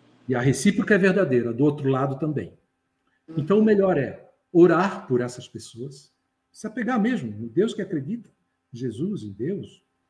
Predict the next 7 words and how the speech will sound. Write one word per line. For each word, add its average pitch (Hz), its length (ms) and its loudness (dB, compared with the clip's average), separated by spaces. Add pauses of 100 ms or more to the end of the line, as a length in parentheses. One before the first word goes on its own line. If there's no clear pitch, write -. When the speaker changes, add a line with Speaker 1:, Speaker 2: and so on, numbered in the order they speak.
(160)
Speaker 1:
Nossa 143 220 -10
Senhora, 170 580 -12 (600)
ou 127 120 -12
fala - 460 -2
com 135 100 -6
o - 40 -10
pastor, 143 580 -6